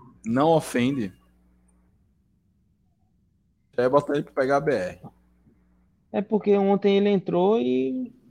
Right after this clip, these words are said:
Speaker 1: É.
Speaker 2: foi aquilo, né?
Speaker 1: Não, Sa-, é isso, Salazar. A questão de Salazar é que ele é um cara, ele é técnico.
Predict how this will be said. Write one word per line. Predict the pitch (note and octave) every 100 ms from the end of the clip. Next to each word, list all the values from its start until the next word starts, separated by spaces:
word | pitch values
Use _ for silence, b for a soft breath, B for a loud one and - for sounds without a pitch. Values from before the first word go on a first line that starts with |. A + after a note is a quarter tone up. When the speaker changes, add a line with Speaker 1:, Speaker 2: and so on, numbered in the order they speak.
| - - _ b b -
Speaker 1:
É. | G#3 C#3
Speaker 2:
foi | C4+
aquilo, | C#4+ - F#3 F3+ F3+
né? | F#3 F3+ - _ _ _
Speaker 1:
Não, | A4+ -
Sa-, | - F#4+ - _ b b b
é | A#4
isso, | B3 C3 B2+
Salazar. | - G3 F#3+ F3 E3 D#3+ D#3+ F#3 B3+ - _ _ _ _ B B B -
A | D#3+
questão | G#3 A#3 A#3+
de |
Salazar | - G3+ E3 D3 F3 F3+ F3+
é |
que | F3+ B2+ G2+ F#2+ _ _ _ _ _
ele | F#3
é | F#3+
um |
cara, | G3 G3+ C#3+ -
ele | G3+ G3
é |
técnico. | G3 D#3 C#3+ C#3+ E3+ -